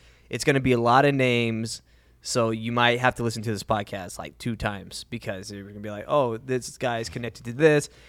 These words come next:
and that guy is connected to this. This, these people are this, this, and this."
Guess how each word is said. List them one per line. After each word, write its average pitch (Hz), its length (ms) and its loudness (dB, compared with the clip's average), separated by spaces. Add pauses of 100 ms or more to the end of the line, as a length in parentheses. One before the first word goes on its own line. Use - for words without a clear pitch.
(160)
and 117 160 -2
that 127 180 2
guy 123 200 0
is 113 100 -2
connected 117 360 -4
to 117 80 -4
this. 127 400 0
This, 120 360 -4
these 135 220 -4
people 120 500 -2
are 113 380 -2
this, 113 280 -4
this, - 280 -8
and 104 100 -10
this." - 280 -14